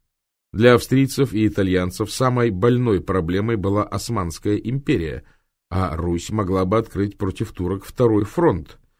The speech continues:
ударив по ним с севера. Известно, что ещё в тысяча четыреста семьдесят третьем году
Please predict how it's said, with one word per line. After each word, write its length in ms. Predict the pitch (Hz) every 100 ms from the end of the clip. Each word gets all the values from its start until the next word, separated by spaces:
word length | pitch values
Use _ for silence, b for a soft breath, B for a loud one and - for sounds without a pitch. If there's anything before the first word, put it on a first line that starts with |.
| -
ударив 440 | 113 107 98 90
по 100 | -
ним 200 | 95 85
с 60 | 80
севера. 480 | - 131 80 71 - _ _ _ _ _ _ _ _
Известно, 460 | 117 107 135 - 127
что 180 | - 123
ещё 220 | 104 120
в 60 | 92
тысяча 460 | 139 117 113 113
четыреста 580 | 87 107 123 107 95 101
семьдесят 640 | 95 104 98 95 107 101
третьем 400 | 107 95 - 78
году 360 | 80 85 117